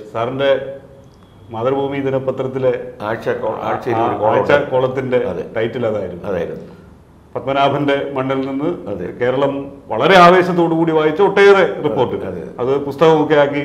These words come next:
Speaker 2: അതെ.
Speaker 1: സാറ് ഇറക്കുകയൊക്കെ
Speaker 2: അതെ.
Speaker 1: ചെയ്തു. അപ്പൊ ഈ പത്മതീർത്ഥക്കരയിൽ എന്നുള്ള ടൈറ്റിലിന്റെ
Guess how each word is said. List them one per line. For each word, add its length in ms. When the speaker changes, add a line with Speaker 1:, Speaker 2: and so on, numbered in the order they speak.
Speaker 2:
അതെ. 180
Speaker 1:
സാറ് 180
ഇറക്കുകയൊക്കെ 480
Speaker 2:
അതെ. 80
Speaker 1:
ചെയ്തു. 180
അപ്പൊ 160
ഈ 80
പത്മതീർത്ഥക്കരയിൽ 880
എന്നുള്ള 240
ടൈറ്റിലിന്റെ 640